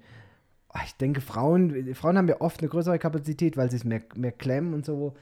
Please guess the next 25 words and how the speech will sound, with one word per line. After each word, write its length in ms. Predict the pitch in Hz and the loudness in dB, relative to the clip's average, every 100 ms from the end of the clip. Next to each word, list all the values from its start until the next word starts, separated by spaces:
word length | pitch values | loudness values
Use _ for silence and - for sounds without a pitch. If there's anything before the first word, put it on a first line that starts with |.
| - - - _ | -20 -20 -20 _
Da 160 | - 123 | -6 -6
k-, 240 | - - - | -6 -18 -8
kannst 240 | 120 117 | -6 -6
vielleicht 400 | - 131 123 147 139 | -2 -2 0 -2 -4
mal, 400 | 110 101 110 120 _ | -4 -4 -4 -6 _
oh, 40 | 139 | -10
achthundert, 1040 | 127 135 156 151 - 151 - - 151 135 | -6 -4 -4 -4 -6 -10 -10 -6 -6 -4
neunhundert, 340 | 131 151 151 | -2 -2 -2
kannst 160 | 160 147 | -2 -2
du 60 | 143 | 0
mal 140 | 131 | 2
einen 100 | 123 | 2
Liter 340 | 135 160 165 | 0 0 -2
schaffen. 560 | - 139 131 - 123 127 _ _ _ _ _ _ _ _ _ _ | -2 -8 -8 -4 -4 -4 _ _ _ _ _ _ _ _ _ _
Ist 160 | - 220 | -2 0
ja 60 | 294 | 2
mal 200 | 269 240 | 4 8
so 60 | 233 | 8
eine 160 | 208 | 8
Challenge. 380 | - 202 226 196 - 170 | 6 6 6 4 2 0
Man 180 | 180 - | 0 2
könnte 180 | 233 226 | 4 6
ja 60 | |
mal 220 | 208 196 | 6 6
hier 420 | 190 196 190 190 | 8 6 6 4